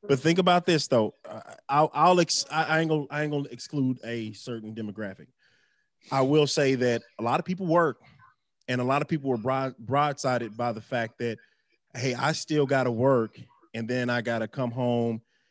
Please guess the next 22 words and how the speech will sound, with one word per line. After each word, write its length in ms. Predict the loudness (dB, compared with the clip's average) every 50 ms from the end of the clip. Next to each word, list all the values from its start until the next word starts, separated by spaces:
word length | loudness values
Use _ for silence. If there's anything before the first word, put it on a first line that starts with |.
| _ _ -10
and 160 | -8 -6 -2
be 140 | -2 -2 -2
a 40 | -2
teacher." 380 | -2 -2 -4 -4 -4 -4 -10 -8
For 160 | -6 -4 0
me, 240 | 2 4 4 4 2
in 60 | 2
my, 260 | 0 -2 -4 -4 -6
in 120 | -6 -4
my 140 | -2 0 0
situation, 580 | 0 -2 -4 -6 -4 -4 -4 -4 -4 -6 -8 -4
bro, 120 | -2 -2
I'm 60 | -2
gonna 80 | -2 -2
tell 120 | -2 -2
you 60 | 0 0
like 140 | -2 -2 -2
this. 240 | -6 -6 -8 -10 _ _ _ _ _ _ _ -8 -6
I 100 | -2 0
got 160 | 2 0 0
a 80 | 0
degree. 400 | -4 -8 -8 -6 -6 -6 -8 -8